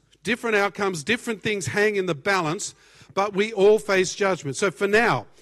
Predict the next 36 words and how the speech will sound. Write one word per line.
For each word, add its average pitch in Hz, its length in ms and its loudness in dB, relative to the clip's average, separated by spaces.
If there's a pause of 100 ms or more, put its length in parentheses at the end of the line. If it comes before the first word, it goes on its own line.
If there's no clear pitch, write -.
(120)
heaven 262 340 4
or 202 80 2
paradise 202 640 2
awaits 175 340 -2
the 165 80 -2
believers 160 460 -2
who 143 160 -4
die, 143 400 -4 (880)
uh, 175 180 2
while 185 280 2
a 175 40 2
holding 233 440 2
cell 196 280 0
called 175 280 -2
hell, 190 280 2
or 147 140 2
Hades 190 560 -2
if 185 160 -4
you 185 80 -2
like, 180 320 -2 (360)
awaits 190 440 2
those 170 420 0 (180)
who 185 140 0
reject 180 480 2
Christ 160 400 -2
and 151 180 -4
his 151 140 -2
offer 156 300 -2
of 139 80 -2
salvation. 151 760 -4
And 151 140 -6
today 185 240 0
I 285 80 4
want 240 240 0
to 202 60 0
consider 170 680 -4